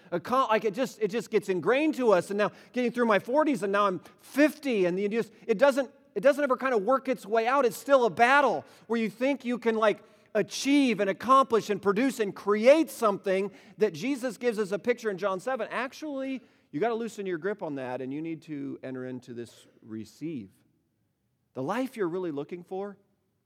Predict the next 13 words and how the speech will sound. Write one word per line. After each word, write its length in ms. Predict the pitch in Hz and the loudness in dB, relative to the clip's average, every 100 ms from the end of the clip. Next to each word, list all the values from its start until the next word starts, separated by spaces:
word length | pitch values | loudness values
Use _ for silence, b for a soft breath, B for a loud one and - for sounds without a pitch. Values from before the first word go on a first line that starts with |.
| _ _ _ _ | _ _ _ _
is 140 | 127 127 | -12 -10
a 60 | |
received 840 | 117 113 101 - 190 180 117 - _ _ _ _ _ _ _ | -10 -12 -16 -12 -8 -6 -8 -12 _ _ _ _ _ _ _
life. 260 | 120 92 98 _ _ _ _ _ _ _ _ _ _ | -16 -16 -16 _ _ _ _ _ _ _ _ _ _
You 160 | 135 135 | -6 -4
receive 840 | 131 - - 208 220 214 165 107 - _ 113 | -4 -6 -10 -4 -2 0 -2 -6 -16 _ -14
grace. 420 | 120 117 104 - | -8 -8 -8 -6
You 120 | 139 | -4
receive 800 | 135 135 - - 214 226 208 151 | -2 -2 -4 -6 -2 0 0 -2
hope. 440 | 110 139 127 110 - b b b | -4 -6 -4 -6 -12 b b b
You 160 | 151 151 | -6 -4
receive 800 | 139 131 - 208 226 220 180 | -4 -6 -10 -4 -2 -2 -4
joy. 440 | 120 165 139 123 | -6 -2 -2 -2